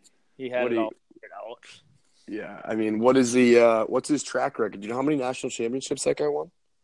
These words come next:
Speaker 1: Oh, wait. <laughs> Uh, I have to tell you a story about him. He,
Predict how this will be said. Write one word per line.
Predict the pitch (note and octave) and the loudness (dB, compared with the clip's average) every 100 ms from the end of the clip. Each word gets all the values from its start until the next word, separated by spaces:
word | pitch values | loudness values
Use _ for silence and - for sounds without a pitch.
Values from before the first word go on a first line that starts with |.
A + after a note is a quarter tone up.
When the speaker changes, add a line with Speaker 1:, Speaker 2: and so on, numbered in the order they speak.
| _ _ _ _ _ _ - | _ _ _ _ _ _ -10
Speaker 1:
Oh, | B2+ A2+ E2 | -6 -4 -6
wait. | A#2 A#2+ A#2+ - | -4 -4 -4 -10
<laughs> | |
Uh, | - B2+ B2 _ _ _ _ B2 | -10 -12 -12 _ _ _ _ 0
I | |
have | C#3+ C3 | 2 2
to | C3+ | -2
tell | B2 A#2+ | -8 -8
you | A2+ | -10
a | G2+ | -18
story | A2 G#2+ G#2 | -20 -18 -18
about | G2+ F#2+ | -20 -20
him. | G#2 F#2+ | -20 -20
He, | G#2+ | -18